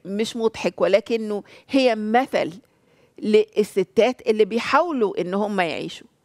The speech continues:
ودلوقتي شايفين كمان النهاردة إنه الرجالة ابتدوا يدافعوا عن الستات. عايزة أوريكم مشهد تاني أصعب جدا. الست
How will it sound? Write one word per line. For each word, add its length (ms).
ودلوقتي 500
شايفين 420
كمان 500
النهاردة 680
إنه 160
الرجالة 420
ابتدوا 340
يدافعوا 380
عن 140
الستات. 520
عايزة 200
أوريكم 400
مشهد 280
تاني 380
أصعب 460
جدا. 540
الست 320